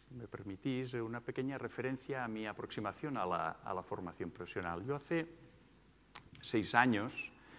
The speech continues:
pensaba que la formación profesional era una especie de, de espacio colateral al sistema educativo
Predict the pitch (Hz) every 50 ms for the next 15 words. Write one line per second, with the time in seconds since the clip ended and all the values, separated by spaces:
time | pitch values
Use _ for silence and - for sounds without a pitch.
0 | - - - - 110 98 - 123 123 131 143 - - 143 127 120 117 113 110 110
1 | 107 107 101 98 92 92 95 101 104 - - 107 107 104 98 - 131 131 - 139
2 | 143 - 135 127 127 139 147 135 131 120 113 107 - - - 127 - - 123 113
3 | 107 107 101 98 92 92 98 98 - - - - 131 - - - 101 95 - -
4 | 98 92 87 85 - 98 113 127 123 110 101 98 95 95 92 - - 95 - -
5 | 104 101 98 98 98 92 95 87 - 147 147 123 107 107 113